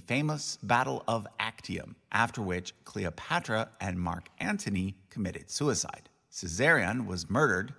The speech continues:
and Egypt was annexed by Rome.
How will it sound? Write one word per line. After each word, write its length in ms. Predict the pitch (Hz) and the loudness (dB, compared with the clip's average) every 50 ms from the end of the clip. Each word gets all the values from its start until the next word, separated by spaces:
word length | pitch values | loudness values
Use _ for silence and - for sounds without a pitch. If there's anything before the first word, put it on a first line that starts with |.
| - _ - | -12 _ -4
and 260 | 90 85 82 80 82 - - - | -2 -2 -2 -4 -6 -8 -8 -4
Egypt 480 | 185 220 208 156 104 95 101 - - - _ _ _ - | -2 -2 0 0 0 0 0 -2 -6 -14 _ _ _ -4
was 200 | - 135 131 135 - | -2 -2 -2 -2 -2
annexed 500 | - 139 131 92 78 - - - - - - | 0 0 0 0 -2 -4 -8 -12 -12 -10 -6
by 160 | - 76 71 | -6 -6 -4
Rome. 320 | 71 80 101 113 98 80 | 0 2 4 4 4 2